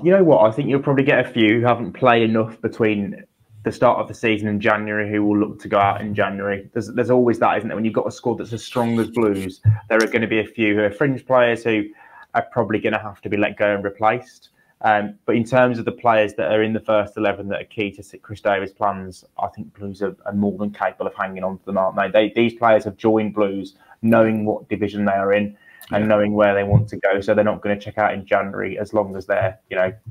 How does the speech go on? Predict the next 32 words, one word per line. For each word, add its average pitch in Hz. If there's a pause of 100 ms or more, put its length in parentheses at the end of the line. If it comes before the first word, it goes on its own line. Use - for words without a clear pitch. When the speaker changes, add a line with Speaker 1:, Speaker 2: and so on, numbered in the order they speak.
(160)
Speaker 1:
firm 98
fixtures 101
in 98
the 98
eleven, 101
which - (460)
the 117
ones 104
that 104
are, 113
Chris 110
Davies 95
will 98
want 95
to -
keep. 90 (1300)
Speaker 2:
Yeah, 98
I -
think 104
you're 95
right. 82
The 90
key 95
players, 82
guys 87
like 80
Clara, 76
haven't 87
Speaker 1:
Mm-hmm. 90
Speaker 2:
uprooted 90
their 80
families 78